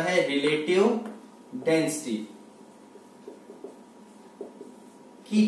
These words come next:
डेंसिटी को रिलेट करके निकाल रहे हैं। हम किससे रिलेट करके निकाल रहे हैं? यहाँ वाटर से रिलेट करके निकाल रहे हैं कि किसी भी सब्सटेंस की डेंसिटी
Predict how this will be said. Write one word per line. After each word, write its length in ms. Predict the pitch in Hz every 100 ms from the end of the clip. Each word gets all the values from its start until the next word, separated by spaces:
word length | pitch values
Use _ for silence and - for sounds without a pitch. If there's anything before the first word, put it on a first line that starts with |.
| -
डेंसिटी 460 | - 180 - 208 214
को 120 | 220
रिलेट 560 | 214 143 147 180 220 220
करके 280 | 196 180 185
निकाल 260 | 160 156 151
रहे 120 | 156
हैं। 80 | 180
हम 100 | 170
किससे 260 | 196 - 240
रिलेट 320 | 220 208 208
करके 260 | 196 180 185
निकाल 240 | 175 165
रहे 160 | 165 170
हैं? 60 | 165
यहाँ 320 | 175 - - - - 143
वाटर 240 | 180 185 202
से 160 | 180
रिलेट 300 | 160 147 139
करके 240 | - 113 113
निकाल 200 | 107 107
रहे 220 | - -
हैं 80 | - - - - - - - - -
कि 80 | 190 -
किसी 280 | 175 208
भी 140 | 214 214
सब्सटेंस 520 | 170 - 165 156 156
की 80 | 170
डेंसिटी 480 | 139 131 131 165